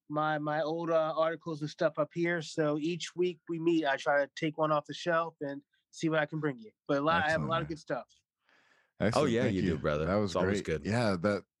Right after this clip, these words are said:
Speaker 2: that's an interesting, uh, connection there with the Hopewell. I didn't realize that they were the only, like, shell mound builders, and the fact that we heard
Speaker 3: Mm-hmm.
Speaker 2: about that in San Francisco kinda, uh, made me go, "Oh, well, that's interesting."
Speaker 1: Yeah, I remember you
Speaker 2: Maybe,
Speaker 1: mentioning
Speaker 2: may-,
Speaker 1: that last week.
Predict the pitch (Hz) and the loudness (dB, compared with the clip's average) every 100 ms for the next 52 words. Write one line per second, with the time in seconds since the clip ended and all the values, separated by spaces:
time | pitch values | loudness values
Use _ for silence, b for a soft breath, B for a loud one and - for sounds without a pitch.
0 | - 107 135 104 104 101 101 - 98 92 | -2 0 2 0 0 0 0 0 0 0
1 | 90 87 85 - 87 85 76 82 80 78 | 0 0 0 0 0 0 0 0 2 0
2 | 76 73 78 73 76 78 87 87 80 - | 0 0 -2 0 0 2 2 0 -2 -6
3 | 85 90 90 87 85 85 - 85 82 82 | 0 2 4 2 0 -2 0 -2 0 0
4 | 78 62 80 80 78 76 76 - 85 82 | 2 2 2 2 2 0 -2 -2 0 2
5 | 82 80 80 76 78 78 78 76 - 76 | 2 0 0 0 0 0 0 -2 -4 -6
6 | - B B B B B - - 95 90 | -6 B B B B B -12 0 2 2
7 | 90 82 82 90 82 78 82 80 80 78 | 2 2 2 2 2 2 0 2 0 0
8 | 78 71 80 76 65 85 78 - 76 76 | -2 -2 -2 -2 -2 -2 -2 0 0 -2
9 | - 80 76 71 - 78 78 80 78 76 | -2 0 0 -4 -4 -2 0 0 0 0
10 | 78 78 143 156 73 71 _ _ b b | 0 2 2 0 -2 -4 _ _ b b
11 | b b - 85 90 147 80 87 80 82 | b b -2 0 2 0 0 -2 0 0
12 | 85 - - 180 190 202 185 175 202 185 | 0 0 0 2 2 2 0 0 0 0
13 | 165 147 151 156 - 135 | 2 0 -2 -4 -6 -10